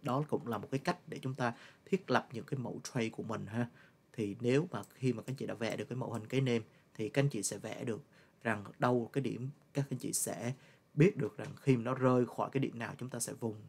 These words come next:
vào cái entry ha. Và chúng ta sẽ biết cái điểm, được cái điểm stop loss tại đâu ha.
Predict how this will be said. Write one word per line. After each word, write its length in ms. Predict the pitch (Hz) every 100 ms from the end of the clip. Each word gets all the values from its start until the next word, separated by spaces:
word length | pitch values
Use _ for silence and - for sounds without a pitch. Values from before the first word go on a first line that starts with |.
| - _ -
vào 280 | 117 110 101
cái 140 | -
entry 480 | 123 123 - 131 120
ha. 220 | 123 120 - - _ -
Và 80 | 113
chúng 180 | 127
ta 120 | 127 117
sẽ 180 | -
biết 200 | 117 156 180
cái 120 | 143
điểm, 220 | 117 120
được 160 | 117 98
cái 100 | -
điểm 140 | 135 -
stop 320 | - 151 147
loss 200 | 139 151
tại 140 | 113
đâu 240 | 120 117 113
ha. 180 | 127